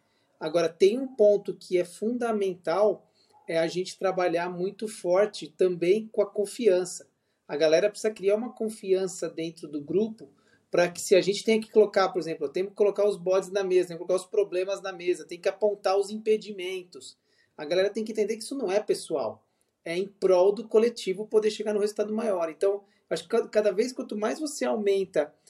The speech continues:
é, é, é, é, a amplitude, né, dessas suas iniciativas, mais importante que a gente tenha esses pontos muito claros, senão a coisa,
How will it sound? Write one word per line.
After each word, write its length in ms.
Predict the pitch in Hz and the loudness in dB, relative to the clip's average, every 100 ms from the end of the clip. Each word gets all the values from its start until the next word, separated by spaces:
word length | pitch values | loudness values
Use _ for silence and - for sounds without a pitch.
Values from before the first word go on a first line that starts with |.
| _ _ | _ _
é, 100 | 175 | -4
é, 320 | 180 185 180 | -2 -2 -2
é, 380 | 185 180 180 180 | -2 -4 -4 -6
é, 220 | 170 165 - | -6 -8 -4
a 100 | 190 | 0
amplitude, 760 | 208 202 185 - 208 247 185 | 0 -2 -10 -4 -2 -2 -2
né, 140 | 175 175 | -2 2
dessas 300 | 165 160 160 | 0 0 -4
suas 180 | 175 165 | -4 -4
iniciativas, 580 | 170 - - 220 214 | -4 -4 -4 0 0
mais 380 | 175 170 185 202 | 0 0 0 0
importante 580 | 220 226 208 165 175 - | 0 2 2 0 -2 -2
que 80 | 202 | -2
a 40 | |
gente 220 | 185 190 | 0 -4
tenha 240 | - 190 185 | -4 -2 0
esses 240 | 190 - | -2 -8
pontos 380 | - 180 190 - | -10 -8 -8 -6
muito 540 | 180 180 185 196 - - | -2 0 0 0 -6 2
claros, 400 | 180 151 143 - | 6 6 4 -2
senão 380 | 160 151 156 | 0 2 2
a 40 | 165 | 0
coisa, 540 | - 165 170 180 175 | 0 0 4 2 2